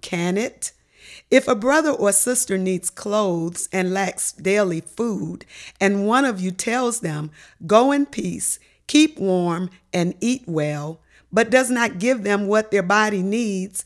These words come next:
what good is it? So also, such faith, if it is alone and has no works, is dead." But someone will say, "You have faith and I have works.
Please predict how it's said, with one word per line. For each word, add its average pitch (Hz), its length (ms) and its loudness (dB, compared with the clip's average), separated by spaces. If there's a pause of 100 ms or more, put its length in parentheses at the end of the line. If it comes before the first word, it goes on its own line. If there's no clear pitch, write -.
(200)
what 214 260 2
good 302 200 2
is 190 200 6
it? - 320 -8 (540)
So 277 500 2
also, 180 880 2 (220)
such - 480 2
faith, 180 560 0 (320)
if 226 240 4
it 220 120 4
is 170 260 0 (120)
alone 180 920 2 (200)
and 190 200 0
has 202 260 -2
no 185 180 -2
works, 165 720 0 (240)
is 175 600 0 (360)
dead." 151 560 0 (600)
But 214 200 4
someone 285 520 2
will 277 100 -2
say, 170 520 -2 (260)
"You 247 280 2
have 220 240 2
faith 185 440 0 (260)
and 185 180 0
I 240 180 4
have 185 280 0
works. - 560 -2